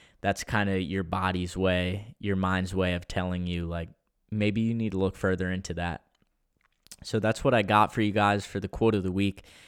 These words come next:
Make sure to follow that every single Friday on Instagram at Better Than Yesterday Pod.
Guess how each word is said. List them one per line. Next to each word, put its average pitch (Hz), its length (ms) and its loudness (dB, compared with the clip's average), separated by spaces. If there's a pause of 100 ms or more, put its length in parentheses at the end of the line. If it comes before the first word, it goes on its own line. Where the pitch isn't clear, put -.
(180)
Make 113 160 -4
sure 117 160 0
to 104 80 2
follow 101 320 4
that 98 340 2
every 98 320 2
single 95 580 0
Friday 92 720 0
on 90 220 -4
Instagram 95 720 -2
at 92 220 -2
Better 98 260 -2
Than 95 160 -6
Yesterday 95 400 -4
Pod. 101 480 0